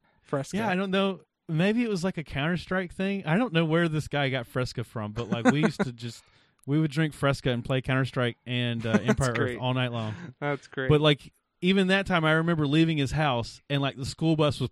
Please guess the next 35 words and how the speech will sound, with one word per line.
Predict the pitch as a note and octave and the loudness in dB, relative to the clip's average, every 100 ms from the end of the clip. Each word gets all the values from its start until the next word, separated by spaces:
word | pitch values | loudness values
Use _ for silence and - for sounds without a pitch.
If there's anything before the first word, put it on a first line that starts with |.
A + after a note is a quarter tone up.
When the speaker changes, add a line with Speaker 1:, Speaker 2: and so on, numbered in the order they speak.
| - | 2
Speaker 2:
picking | D3 C#3+ | 2 2
up | C#3+ | -2
the | B2 | -2
neighbor | B2 A#2 A#2+ | 0 0 -2
kids, | - A2 A2 | -4 -6 -6
and | B2+ | -6
I | |
was | A#2+ | -6
like, | A#2 A2+ D3 D3 | -6 -4 -4 0
"Oh, | C3 | -2
man, | B2 C3+ B2+ - | -2 -6 -8 0
I've | B3 D#3 - - | 0 0 -4 -2
been | D3 | 0
here | D3 C#3+ | 0 0
Speaker 1:
<laughs> | |
Speaker 2:
all | C#3 C#3 C#3+ C#3+ D3 | -2 0 0 -2 -6
night | C#3+ C#3+ | -6 -6
long." | C3+ C#3+ C3 _ _ - - - | -8 -10 -12 _ _ -20 -20 2
Speaker 1:
Those | F3 A3 | 4 4
are | |
the | G#3+ | 2
best | D3+ D3 D#3 - | 2 0 0 -4
nights, | C3+ B2 - | -8 -10 -10
though. | C3 B2 | -8 -8
Those, | B2+ D#3+ | -8 -10
those | D3 D3 D#3 | -4 -4 -2
are, | D#3+ | 0
like, | D#3 D3+ | -2 -2
the | |
ones | C3+ C#3 C#3 | -4 -4 -2
you | C3+ | -2
will | C3 | -2
always | C3 C3+ C#3 C3+ | 0 0 0 -2
remember. | B2+ B2+ B2 A#2+ B2+ _ _ _ _ | -4 -6 -6 -6 -8 _ _ _ _
Speaker 2:
Yeah. | B2+ B2+ A#2 | 0 2 2